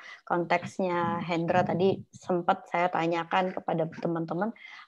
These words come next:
ada ekstrovert, ada introvert. Kalau menurut Hendra, adakah orang yang organisatoris itu orangnya introvert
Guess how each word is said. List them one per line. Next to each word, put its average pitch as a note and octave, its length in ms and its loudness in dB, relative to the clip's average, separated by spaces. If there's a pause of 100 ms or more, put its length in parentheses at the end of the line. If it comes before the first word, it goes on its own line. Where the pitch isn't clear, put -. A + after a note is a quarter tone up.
ada F#3 320 2
ekstrovert, G3+ 720 -2
ada F#3 240 2
introvert. E3+ 560 -8
Kalau G#3 320 -2
menurut G3 400 0
Hendra, D#3+ 480 -2 (580)
adakah F#3 880 0
orang G3+ 480 2
yang F3+ 560 -2
organisatoris F3+ 1120 0
itu G#3+ 160 -2
orangnya G#3 800 -2
introvert G3 560 0